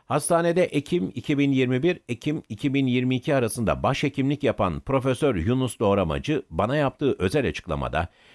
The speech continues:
"Busbar'ın sürekli kesildiğini kaydederek, fay hattının yer altından geçtiğini ve dayanıksız olduğunu herkes söylüyordu." dedi. Busbar, sulak araziye uygun olmadığı için Sağlık Müdürlüğü'ne yazı yazdığını,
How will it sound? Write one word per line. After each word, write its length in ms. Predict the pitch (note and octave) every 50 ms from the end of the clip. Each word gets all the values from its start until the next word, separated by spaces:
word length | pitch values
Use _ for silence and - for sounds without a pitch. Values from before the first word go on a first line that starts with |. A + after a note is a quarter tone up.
| - _
"Busbar'ın 600 | G2 B2 E3 E3 - - C#3+ C#3+ D#3 D#3 C#3 -
sürekli 460 | G2+ - - E3+ E3 D3 - C#3 C#3
kesildiğini 540 | - C#3 A#2+ - C3+ B2 G#2+ A#2 A#2+ D3 E3+
kaydederek, 640 | - - B2+ G2+ F#2 F2+ E2 D#2 D2 C#2+ E2 - - _ _ - - _ _
fay 200 | - F3+ F#3 F#3
hattının 500 | E3 D3 - - C3+ A2+ B2 D3+ E3 - -
yer 240 | F2 - - D#3 E3
altından 560 | D#3+ D3+ C#3+ - D3+ C#3 B2+ C3 B2+ G#2+ F#2+
geçtiğini 500 | G#2+ G#2+ - - - G#2 F#2+ B2 D3 C#3
ve 180 | B2 F#2 - - - D#2+
dayanıksız 600 | F2 G2+ G#2+ B2 C3 C#3 C3+ - - F#3 F3+ D#3
olduğunu 380 | E3 C#3 C3 B2 C#3 C3+ C#3 C3
herkes 440 | A#2+ D3 F3+ E3+ - - D#3+ D#3 -
söylüyordu." 680 | - E3 D#3 D#3 E3 E3+ E3 D#3 C3 G#2 F#2 F2 D#2
dedi. 200 | D#2 C#2+ A#1+ - - _ _ _ _ _ _ _ - - - _ -
Busbar, 560 | F2 A2+ B2+ - - - D#2 - - - -
sulak 360 | - - G#2+ G#2 B2 C3 -
araziye 460 | A2 G2+ G2+ G2 G2 F#2 G#2 G2+ F#2+
uygun 340 | - - G#2 G2 F2+ G2+ G2
olmadığı 340 | G#2 A#2+ C#3 C3 G#2 F2 D#2+
için 320 | C#2+ D2 - A2 G#2+ G#2 - _ _ _ _
Sağlık 420 | - B2 A2 A#2 C#3+ F3+ - -
Müdürlüğü'ne 500 | C#3+ C3+ B2+ C3+ B2+ A#2+ A#2 A2+ A#2 B2
yazı 320 | A2 F#2+ F#2+ F2+ F2+ B2+
yazdığını, 540 | C#3 G#2+ D#2 C#2+ C2+ C#2 D2 C2+ C#2 F#2 F#2